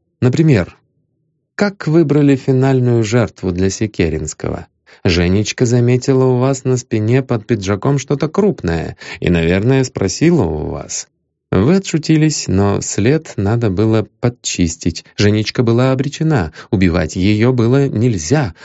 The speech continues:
Она нужна была живой. Мёртвой она могла принести куда больше вреда.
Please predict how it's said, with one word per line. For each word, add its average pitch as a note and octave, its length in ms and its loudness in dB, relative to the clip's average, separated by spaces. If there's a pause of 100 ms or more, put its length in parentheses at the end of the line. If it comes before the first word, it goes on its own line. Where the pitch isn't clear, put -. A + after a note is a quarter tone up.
Она D#2+ 240 -4
нужна E2 320 -2
была G2 220 0
живой. F2 480 0 (360)
Мёртвой C#3+ 640 0
она G#2 220 0
могла B2 300 0
принести B2+ 480 0
куда E2+ 340 -2
больше G#2 380 0
вреда. D#2 500 -4